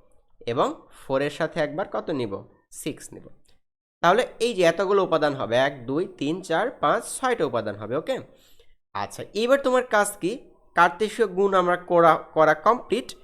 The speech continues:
এবার তোমাকে এই যে রিলেশনটা দেখতে হবে ভাইয়া, রিলেশন কত দেখো? Y equal to twice X। আচ্ছা,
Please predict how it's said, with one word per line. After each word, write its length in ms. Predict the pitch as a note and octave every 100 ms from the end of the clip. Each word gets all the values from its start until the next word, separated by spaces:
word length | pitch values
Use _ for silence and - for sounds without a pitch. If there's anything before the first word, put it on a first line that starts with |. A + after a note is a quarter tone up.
| - - _
এবার 280 | G3 A#3 B3+ B3
তোমাকে 380 | F3 D#3+ E3 G#3 B3+ - -
এই 240 | A#3+ C4
যে 200 | A#3 G#3
রিলেশনটা 680 | E3+ F3+ G3 F#3+ F3+ F3+ D#3
দেখতে 340 | C3 C3 -
হবে 300 | B2+ A2+ G#2+
ভাইয়া, 280 | G#2 A2+ A2
রিলেশন 400 | C3+ F#3 F3+ G#3+
কত 200 | G#3 G3+
দেখো? 300 | F#3+ F#3 A3+ B3+ D#3 E3+
Y 40 | F3
equal 200 | F3 F3+
to 60 | F#3+ F#3+
twice 280 | G#3+ G#3 - F#3+
X। 0 | - - _ - - _ -
আচ্ছা, 360 | G#2+ - F#2+